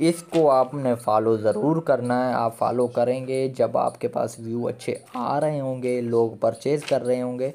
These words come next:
तो आपको, मैं ज़रूर कहूँगा आपकी अर्निंग आना स्टार्ट हो जाएगी। और मंथली आप, मैं यकीनन के साथ कह सकता हूँ कि मंथली आप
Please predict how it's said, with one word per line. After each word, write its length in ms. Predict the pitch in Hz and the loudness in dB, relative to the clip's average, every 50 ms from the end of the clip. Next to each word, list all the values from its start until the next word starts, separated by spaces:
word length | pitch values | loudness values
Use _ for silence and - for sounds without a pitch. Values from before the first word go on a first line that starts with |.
| - - - - - - - - _ _ - - | -10 -18 -20 -20 -20 -20 -20 -20 _ _ -4 0
तो 80 | 135 127 | 2 4
आपको, 500 | 120 123 120 120 123 - - 135 135 131 - - - - _ _ _ _ _ _ _ - - 139 123 - _ _ _ - | 4 4 2 0 0 -2 0 0 0 0 -2 -6 -12 -20 _ _ _ _ _ _ _ -12 -12 -12 -12 -12 _ _ _ -10
मैं 180 | 131 127 123 120 | -4 -2 -2 2
ज़रूर 420 | 110 120 120 117 127 135 139 135 - | 2 2 2 4 2 0 -2 -2 -2
कहूँगा 300 | 127 120 117 117 117 117 117 | -2 -2 -2 0 2 2 2
आपकी 360 | 117 113 113 - - 120 117 | 2 0 -2 -6 -8 -6 -2
अर्निंग 380 | - 117 113 113 113 113 113 110 | 0 0 0 0 -2 -6 -6 -6
आना 300 | 110 107 104 110 110 110 104 | -6 -6 -6 -6 -6 -8 -8
स्टार्ट 360 | - - - 110 104 101 101 | -8 -4 -2 0 0 0 -2
हो 80 | 104 107 | -4 -4
जाएगी। 280 | 110 110 110 110 120 | -6 -6 -6 -6 -8
और 320 | 117 - 135 135 127 123 131 | -8 -2 2 4 4 4 2
मंथली 720 | 127 120 117 117 123 139 156 160 160 - 175 165 165 156 147 | 0 -6 -4 0 0 0 0 -2 -4 -4 -2 0 2 4 4
आप, 200 | 139 135 135 135 | 6 6 4 4
मैं 480 | 135 127 127 131 131 135 139 135 139 135 - - - - _ - | 2 -2 -2 -2 -2 -2 -2 -2 -4 -6 -8 -14 -20 -20 _ -2
यकीनन 500 | 123 123 120 - 147 151 151 151 151 147 | 0 0 0 0 -2 -2 -2 -2 -2 -2
के 180 | 147 - 143 131 | 0 0 0 0
साथ 420 | 127 - - - 123 127 127 127 - - | 0 -2 -2 2 2 2 2 2 0 0
कह 100 | 123 117 | 0 0
सकता 340 | 117 - 117 117 - - 120 | 2 0 -2 -4 -2 0 0
हूँ 340 | 117 117 117 113 117 123 120 | 0 0 0 -2 -6 -8 -6
कि 100 | 120 117 | -6 -4
मंथली 500 | 110 110 110 113 117 117 - 120 120 117 117 | -2 -2 -2 -4 -4 -6 -6 -4 0 2 2
आप 240 | 113 113 110 - | 2 2 0 -2